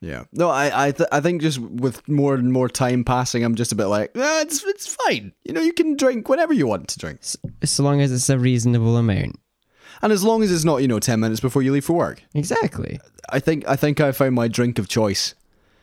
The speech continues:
Speaker 1: when I'm out and about. You know, I, you know, I like Innocent Gun. Innocent Gun's a tremendous beer.
Speaker 2: Mm-hmm.
Speaker 1: A few other ones out there which are, are quite nice. But in terms of, you know, uh,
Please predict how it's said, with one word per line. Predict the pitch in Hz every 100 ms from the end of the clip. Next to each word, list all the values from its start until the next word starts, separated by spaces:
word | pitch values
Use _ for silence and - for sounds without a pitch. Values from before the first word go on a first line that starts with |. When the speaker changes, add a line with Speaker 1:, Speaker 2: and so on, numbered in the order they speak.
| _
Speaker 1:
when | 110 110
I'm |
out | 113
and | 104
about. | 98 101 -
You | 156
know, | 175
I, | 180
you | 196 196
know, |
I | 175
like | 151 139 - 139 - -
Innocent | 135 135 123
Gun. | 110 127 147 135
Innocent | 131 123
Gun's | 139
a | 123 - -
tremendous | - 127 160 147
beer. | 127 135 160 _ _ -
Speaker 2:
Mm-hmm. | 117 123 143 - -
Speaker 1:
A |
few | - 160
other | 147
ones | 143 139
out | 127
there | 131
which | 127
are, | 127 117
are | 120
quite | -
nice. | 127 127
But | 151
in | 139
terms | 160 160 139
of, | 123
you | 131
know, | 113
uh, | 104 104 95